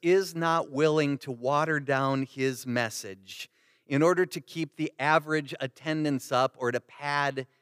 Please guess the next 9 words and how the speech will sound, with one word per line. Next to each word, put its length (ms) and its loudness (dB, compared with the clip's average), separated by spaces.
his 280 -2
statistical 840 -6
numbers. 960 -2
Jesus 420 -8
is 160 -10
more 240 0
interested 580 -8
in 140 -6
truth 800 -16